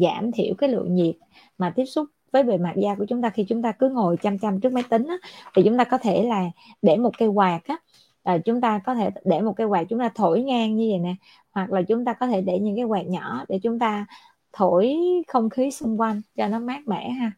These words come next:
Và cái phòng của chúng ta ngồi nó phải, phải là một cái phòng có điều hòa ổn định nha mọi người. Rồi như vậy thì, à, bây giờ mình sẽ nói về những cái, à, gọi là, à, công nghệ cũ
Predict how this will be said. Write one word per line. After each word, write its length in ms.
Và 300
cái 220
phòng 240
của 160
chúng 120
ta 80
ngồi 260
nó 140
phải, 140
phải 220
là 120
một 180
cái 100
phòng 300
có 320
điều 180
hòa 180
ổn 200
định 180
nha 100
mọi 160
người. 180
Rồi 200
như 140
vậy 180
thì, 300
à, 260
bây 100
giờ 80
mình 160
sẽ 120
nói 340
về 380
những 260
cái, 360
à, 320
gọi 180
là, 320
à, 420
công 240
nghệ 420
cũ 340